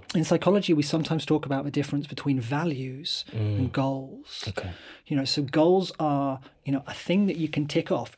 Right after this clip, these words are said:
Speaker 1: It is a goal.
Speaker 2: Okay.
Speaker 1: You know, so you know when you've scored a goal because the ball has crossed the line and is in the net. You
Speaker 2: Yeah.
Speaker 1: know, you can tick it off. It is done. Um,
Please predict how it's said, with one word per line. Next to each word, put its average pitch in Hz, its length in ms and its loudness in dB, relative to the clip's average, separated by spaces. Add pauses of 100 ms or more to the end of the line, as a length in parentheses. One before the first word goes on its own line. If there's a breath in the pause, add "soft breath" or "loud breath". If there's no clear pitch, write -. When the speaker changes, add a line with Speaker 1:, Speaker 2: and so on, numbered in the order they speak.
(160)
Speaker 1:
It 147 160 -2
is 151 260 -2
a 185 100 4
goal. 180 440 0 (240 loud breath)
Speaker 2:
Okay. 113 160 -2
Speaker 1:
You 175 60 4
know, 139 160 4
so 147 340 0 (180 loud breath)
you 165 160 2
know 165 260 6
when 160 160 6
you've 151 140 2
scored 175 320 6
a 147 40 0
goal 139 260 -2
because 143 500 0 (140)
the 143 80 2
ball 160 280 6
has 156 120 0
crossed 147 260 -2
the 151 80 2
line 131 320 2
and 127 160 -2
is 127 220 -2
in 147 220 6
the 135 100 4
net. 127 360 -2
You 104 100 0
Speaker 2:
Yeah. 110 80 2 (100)
Speaker 1:
know, 127 80 -2
you 143 60 0
can 143 180 -2
tick 175 320 -4
it 156 80 2
off. 127 240 -4
It 156 280 0
is 143 160 2
done. 127 460 -4 (520 loud breath)
Um, 135 360 0